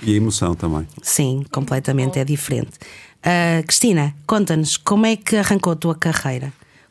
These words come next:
Speaker 2: Ah, co-, onde é que estagiaste? O que é que fizeste a seguir?
Speaker 3: Sim. <clears throat> Então, ehm, entrei em dois mil, saí da, do curso de comunicação organizacional em dois mil e quatro, após ter terminado o estágio curricular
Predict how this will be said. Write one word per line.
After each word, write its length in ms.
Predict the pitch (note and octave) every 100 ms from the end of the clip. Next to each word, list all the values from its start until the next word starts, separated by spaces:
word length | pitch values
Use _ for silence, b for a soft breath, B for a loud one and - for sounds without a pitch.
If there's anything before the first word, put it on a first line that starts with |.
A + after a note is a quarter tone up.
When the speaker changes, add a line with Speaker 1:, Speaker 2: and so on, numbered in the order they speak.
| B -
Speaker 2:
Ah, 360 | D#3 D3+ D3 C#3+ -
co-, 120 | - -
onde 200 | F3 D#3+
é 40 |
que 80 | -
estagiaste? 720 | - E3+ G3+ A3 A#3 A3 -
O 20 |
que 80 | F3
é 40 | D#3
que 60 |
fizeste 380 | - D#3 C#3+ -
a 40 |
seguir? 340 | - - B2+ B2 -
Speaker 3:
Sim. 320 | - D4+ G#3 - _
<clears throat> 260 | C#4 G#3+ - B B B -
Então, 540 | G#3+ G3+ G#3 G#3+ A3 -
ehm, 560 | A3 G#3 G3+ G3 F#3+ G3
entrei 320 | G#3 G3+ G3+
em 40 |
dois 220 | G3+ G#3+
mil, 220 | C4+ D4+ D#4+
saí 560 | - C4+ B3+ A#3+ A#3 A#3
da, 520 | A3+ G#3 G3+ G3 F#3+
do 100 | G#3+
curso 220 | A3+ -
de 60 | -
comunicação 440 | A3 G#3+ - G#3+
organizacional 840 | G#3 G3+ G#3 G#3 G3+ - G3+ F3+ F3+ -
em 180 | G#3
dois 220 | G3 F#3+ G3+
mil 160 | G3
e 80 | G3+
quatro, 560 | - G3+ F#3 F#3 F#3 F3+ B B B
após 300 | F#3+ A3+ A3
ter 240 | - G#3+
terminado 500 | G3 A3 A3 G#3+ G3+
o 40 | G3+
estágio 420 | - G3+ G3 G3
curricular 760 | - G#3 - G#3 G3 F#3+ F3+